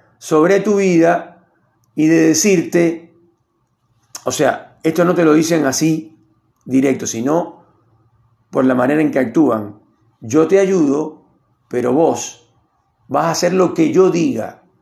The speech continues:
Porque no puede ser que te tenga que ayudar toda la vida".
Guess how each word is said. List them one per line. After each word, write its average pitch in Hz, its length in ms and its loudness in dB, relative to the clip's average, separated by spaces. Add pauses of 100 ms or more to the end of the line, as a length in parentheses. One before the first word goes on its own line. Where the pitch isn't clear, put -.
(960)
Porque 120 220 -6
no 151 140 -2
puede 185 260 4
ser 190 240 0
que 175 80 -2
te 135 100 -4
tenga 165 180 0
que 160 80 2
ayudar 156 360 2
toda 147 180 2
la 131 80 0
vida". 110 380 -6